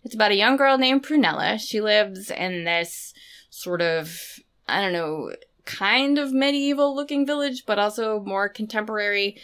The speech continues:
uh, with her mother, who is an absolute nightmare. Um, sliding doors reference. She's like Cruella de Vil's less nice sister. Uh,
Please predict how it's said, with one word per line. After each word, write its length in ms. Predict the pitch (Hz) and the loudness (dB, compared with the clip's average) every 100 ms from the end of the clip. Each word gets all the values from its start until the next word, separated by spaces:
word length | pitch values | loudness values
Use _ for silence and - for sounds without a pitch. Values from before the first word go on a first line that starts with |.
| - - | -20 -10
uh, 180 | 175 170 | -4 0
with 200 | 190 180 | 2 2
her 200 | 170 196 | 0 -2
mother, 440 | 175 165 185 214 226 | 0 0 2 0 0
who 120 | 208 | 0
is 420 | 185 170 123 175 | 0 2 0 -2
an 200 | 170 180 | -4 -4
absolute 760 | - 175 240 - 330 359 359 - | 0 2 0 -6 -4 -2 -4 0
nightmare. 800 | 180 - - 170 165 170 175 - - - _ | 0 0 0 2 4 2 0 -4 -20 -20 _
Um, 400 | 175 160 156 147 | -8 -8 -6 -8
sliding 440 | 165 - 202 220 240 | -8 0 4 4 4
doors 300 | 220 214 208 | 4 4 4
reference. 540 | 185 180 190 185 185 | 2 2 0 0 -4
She's 340 | - 202 190 190 | -8 -6 -6 0
like 220 | 185 175 | 0 0
Cruella 380 | 208 196 190 196 | -2 2 2 2
de 100 | 190 | 0
Vil's 500 | 165 165 165 175 - | 0 0 -2 -6 -12
less 400 | 170 156 151 - | -4 -4 -4 -6
nice 340 | 160 143 147 | -6 -6 -8
sister. 460 | - 135 - 87 208 - - - - | -10 -12 -10 -10 -12 -14 -20 -20 -14
Uh, 220 | - | -10